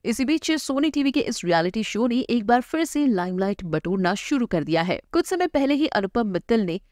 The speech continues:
अश्नीर ग्रोवर के गुस्से पर कमेंट किया था। सोशल मीडिया पर वायरल हो रहा एक वीडियो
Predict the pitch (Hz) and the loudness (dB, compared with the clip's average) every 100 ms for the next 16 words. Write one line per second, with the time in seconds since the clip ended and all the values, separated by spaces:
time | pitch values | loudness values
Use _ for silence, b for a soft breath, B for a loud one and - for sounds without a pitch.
0 | _ - 214 294 320 208 202 214 233 233 | _ -6 -4 2 2 2 2 2 2 0
1 | 170 - 226 247 254 - 262 214 - 160 | -2 -2 -2 0 -4 0 2 2 0 -2
2 | 131 - 170 - - - 330 330 392 349 | -2 2 0 0 -10 -6 -2 0 0 0
3 | 302 320 330 277 180 185 220 208 185 190 | 2 0 0 0 2 2 2 0 0 -2
4 | 202 - 196 175 170 180 | -4 -4 -4 0 -2 -2